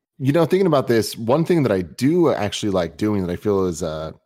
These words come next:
you know, a bit counter to what we were both talking about, about only using it when you get stuck. I feel like there's been a, a trend in the last couple of years of sites like I G N putting out, like, seven tips for before you play whatever game. And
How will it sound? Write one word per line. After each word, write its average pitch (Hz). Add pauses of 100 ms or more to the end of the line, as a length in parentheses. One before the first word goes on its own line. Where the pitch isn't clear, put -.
(220)
you 95
know, 90
a 85
bit -
counter 92
to 90
what 87
we 95
were 98
both 85
talking 82
about, 78
about 85
only 85
using 87
it 80
when 67
you 80
get -
stuck. 104 (300)
I 110
feel 139
like 156
there's 151
been 123
a, 101
a 95
trend 101
in 98
the 87
last 87
couple 95
of 87
years 87
of 82
sites 90
like 87
I 87
G 85
N 87
putting 95
out, 87 (500)
like, 87 (240)
seven 175
tips - (340)
for 120
before 127
you 117
play 101 (280)
whatever 95
game. 90 (760)
And 107